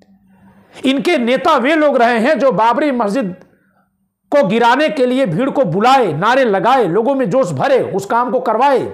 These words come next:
श्रेय भी लेते हैं, वोट भी लेते हैं, लेकिन अदालतों में जा करके सब के सब शपथ पर झूठ बोले,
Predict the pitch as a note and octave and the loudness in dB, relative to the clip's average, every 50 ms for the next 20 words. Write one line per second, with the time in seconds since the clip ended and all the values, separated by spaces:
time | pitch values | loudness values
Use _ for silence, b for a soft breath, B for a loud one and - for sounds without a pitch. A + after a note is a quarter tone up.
0 | - B B B B B - - - C4 D4 E4+ E4 A#3+ A#3 C4 C4 B3 B3 A#3+ | -12 B B B B B -10 -4 -2 0 2 2 2 2 2 0 2 2 0 0
1 | B3 B3 A3 A#3 - - C#4 D#4+ D#4 A#3+ G3 A3+ A3 A3 G#3 G#3 A3 F3+ D#3 D#3 | 0 -2 -2 -2 -2 0 0 0 0 0 -2 0 0 0 0 -2 -2 -4 -4 -4
2 | D#3+ E3 D#3+ - B B B B B B A3+ A3 E3+ B3 - - G3+ G3+ A3+ A#3 | -4 -6 -8 -10 B B B B B B -2 0 0 -2 -2 -2 0 2 2 2
3 | B3 B3 B3+ E4+ D4 C4 A#3+ F3 F3+ B3 A#3+ A3+ A#3 G#3+ G#3 - G#3+ G3+ - - | 2 2 2 0 0 0 0 0 0 0 0 0 0 -2 -2 -2 -4 -4 -2 -2
4 | F4 B3 - - A3 G3 G3 - E4+ A#3+ - - - - A#3+ - F#4 - F#4 - | -4 -4 -2 -2 -4 -4 -2 -2 -4 -4 -4 -6 -6 -6 -2 -2 -2 -2 -2 -2
5 | C4 - - C3 F3+ G#3+ D#3+ D#3 F3 F3 E3 E3 D#3 D3+ | -4 -4 -2 -2 -4 -4 -2 -2 -2 -2 0 -2 -2 -4